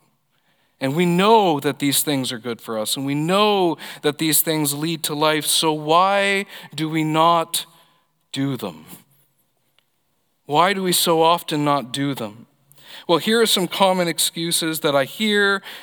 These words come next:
that I say myself. Time. "I have no time to do these things."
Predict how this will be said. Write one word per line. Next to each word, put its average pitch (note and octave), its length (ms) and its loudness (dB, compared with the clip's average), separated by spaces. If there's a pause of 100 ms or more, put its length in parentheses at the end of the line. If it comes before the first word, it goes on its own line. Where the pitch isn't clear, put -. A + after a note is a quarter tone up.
(140)
that C#3+ 120 2
I D3 80 2
say E3 380 2
myself. D3 720 0 (220)
Time. C3+ 840 0 (1040)
"I C#3+ 100 0
have G3 720 2 (220)
no F#3 600 2 (180)
time F3+ 800 0 (240)
to E3+ 120 -2
do F#3+ 240 -2
these D#3+ 280 0
things." B2+ 500 -4